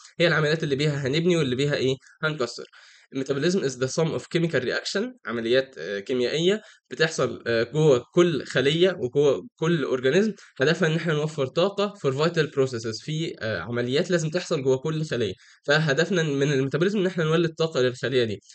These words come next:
وبرضه عشان نصنع new organic material، يعني حاجة زي مثلًا، خلينا نقول، آه، الدي ان ايه. الدي ان ايه كل شوية بيتج-، بي-، بي-، بيتبدل، يتشال حتة، يتحط حتة وهكذا. هو نفس ال-، الشريط، بس في حتت بتتبدل وهكذا. مش عايز أدخلك في تفاصيل.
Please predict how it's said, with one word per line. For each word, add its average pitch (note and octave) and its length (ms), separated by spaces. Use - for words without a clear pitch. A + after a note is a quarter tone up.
وبرضه F3 360
عشان D#3 220
نصنع E3+ 440
new C3+ 260
organic C3+ 240
material، E3+ 440
يعني D3 200
حاجة D#3 220
زي D3 220
مثلًا، D#3 440
خلينا C#3 320
نقول، D#3+ 360
آه، A#2+ 240
الدي C#3+ 260
ان D3+ 80
ايه. C3+ 260
الدي C3+ 240
ان D3 80
ايه D3+ 140
كل D#3+ 220
شوية D3 200
بيتج-، B2 520
بي-، A2+ 280
بي-، A#2 360
بيتبدل، C3 560
يتشال C3+ 260
حتة، D3 240
يتحط D3 320
حتة D3+ 340
وهكذا. A#2+ 300
هو C#3 100
نفس D#3 180
ال-، C3+ 180
الشريط، D3 500
بس - 240
في D3+ 160
حتت D#3 240
بتتبدل C3 520
وهكذا. A#2 260
مش C#3+ 60
عايز D#3+ 100
أدخلك E3 280
في - 80
تفاصيل. C#3+ 400